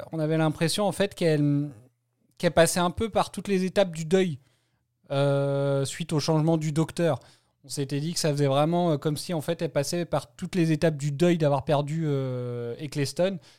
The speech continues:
Et... et voilà. Et du coup, mais, mais lui, euh, enfin ouais, vraiment rien, quoi. Du coup, c'est, c'est vraiment, euh... il est rapidement passé à autre chose. Euh, c'est, enfin voilà.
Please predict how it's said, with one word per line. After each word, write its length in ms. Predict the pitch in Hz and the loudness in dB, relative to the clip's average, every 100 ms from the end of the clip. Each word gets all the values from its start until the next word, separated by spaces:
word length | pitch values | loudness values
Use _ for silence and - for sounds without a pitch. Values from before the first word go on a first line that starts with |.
| _ _ _ | _ _ _
Et... 360 | 139 143 - | 0 0 0
et 20 | 143 | 4
voilà. 360 | 139 151 220 - - - | 6 8 6 0 -20 -10
Et 120 | 160 139 | -2 2
du 160 | 156 | 2
coup, 240 | 147 214 214 | 0 -2 2
mais, 580 | 160 143 143 143 139 135 | 6 6 6 6 4 2
mais 160 | 135 135 | 2 0
lui, 340 | 175 214 196 | 0 -4 -4
euh, 220 | 139 131 123 - - - - | -4 -4 -8 -14 -20 -20 -14
enfin 180 | - 123 | -4 -2
ouais, 180 | 135 165 | 0 0
vraiment 320 | 135 135 143 | 0 2 2
rien, 240 | 143 160 | 2 0
quoi. 140 | 147 123 | -2 -4
Du 120 | 117 | -6
coup, 140 | - | -6
c'est, 220 | 147 135 120 | -6 -4 -4
c'est 260 | - - | -6 -8
vraiment, 640 | 127 123 160 170 180 160 131 | -8 -2 0 0 -2 -2 -2
euh... 240 | 127 131 156 151 _ _ | -4 -8 -12 -18 _ _
il 100 | 156 | 0
est 60 | 151 | 4
rapidement 480 | 185 196 214 214 | 4 4 0 0
passé 260 | 214 185 - | 0 -2 0
à 80 | 160 | -2
autre 140 | 156 | -2
chose. 300 | - 220 180 - - - - - - | -4 -4 -4 -12 -20 -20 -20 -14 0
Euh, 680 | 143 143 139 139 139 135 | 6 8 8 6 6 4
c'est, 360 | 131 - - - - _ _ _ _ _ | 2 -4 -10 -14 -18 _ _ _ _ _
enfin 160 | - 135 | 0 4
voilà. 280 | 127 110 | 4 2